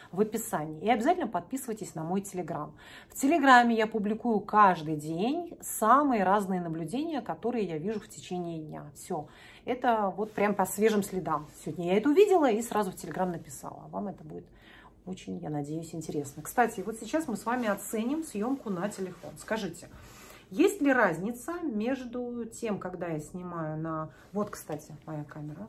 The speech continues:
посмотрите. У блогера меня некоторые спрашивают, на какую камеру ты снимаешь. Вот когда я оказываюсь в экстренных условиях, типа как сейчас, я снимаю на малышку Canon. Вот, она мне нравится очень. Тут есть, видите, такое окошко.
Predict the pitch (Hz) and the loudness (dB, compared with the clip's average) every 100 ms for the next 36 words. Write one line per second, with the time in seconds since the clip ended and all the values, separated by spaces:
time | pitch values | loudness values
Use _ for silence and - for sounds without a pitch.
0 | 220 - - 170 170 165 - 196 - - | -16 -20 -16 -14 -14 -14 -16 -20 -20 -20
1 | - _ _ - _ 185 170 196 156 170 | -20 _ _ -20 _ -10 0 0 2 -2
2 | 156 160 160 156 165 165 - 294 - 170 | -2 -2 -4 -6 -10 -12 -6 -6 -6 -12
3 | 170 185 277 269 202 202 196 - 196 180 | -10 -8 -6 -4 -4 -4 -8 -12 -8 -6
4 | 147 - - - 185 185 214 220 220 208 | -8 -10 -20 -10 -8 0 0 4 4 4
5 | 190 190 220 196 170 165 160 190 196 190 | 2 2 2 2 2 -4 -4 -2 -4 -4
6 | 185 185 170 196 - 359 370 208 - - | -4 -4 -4 -6 -2 0 0 -2 -4 -8
7 | 180 165 165 - 190 - 165 151 - - | -8 -8 -10 -10 -10 -6 -6 -6 -14 -20
8 | - - 208 302 269 202 214 247 208 180 | -20 -4 2 2 0 0 0 0 -2 -2
9 | 196 208 - 180 170 156 151 151 _ _ | -2 -6 -12 -14 -12 -10 -12 -18 _ _
10 | 165 160 165 196 208 180 165 156 151 - | -20 -16 -10 -6 -6 -8 -10 -12 -14 -18
11 | - - - - - _ - - - - | -20 -20 -20 -20 -20 _ -20 -20 -20 -20
12 | - - - 196 208 208 202 226 190 185 | -20 -12 -10 -6 -4 -4 -4 -8 -8 -10
13 | 170 175 - 180 165 - 359 - - 269 | -10 -10 -6 -6 -6 -4 -6 -6 -8 -8